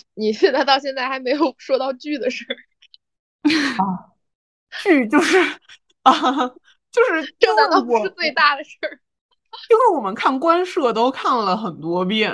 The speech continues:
Speaker 1: 嗯。
Speaker 2: 然后你在，我甚至我在就是我确定要去之后，我基本上就没有再听过原声和看过官摄，我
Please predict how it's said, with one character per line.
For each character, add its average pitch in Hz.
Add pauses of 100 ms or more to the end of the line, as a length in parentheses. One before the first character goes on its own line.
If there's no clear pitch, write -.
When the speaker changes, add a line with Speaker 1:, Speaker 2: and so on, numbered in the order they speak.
(640)
Speaker 1:
嗯。 208
Speaker 2:
然 214
后 277 (240)
你 220
在， 269 (260)
我 233
甚 349
至 254
我 190
在 220 (360)
就 208
是 196
我 185
确 277
定 247
要 214
去 196
之 214
后， 247
我 175
基 170
本 220
上 180
就 202
没 175
有 220
再 180
听 226
过 190
原 156
声 185
和 165
看 185
过 156
官 160
摄， 170
我 160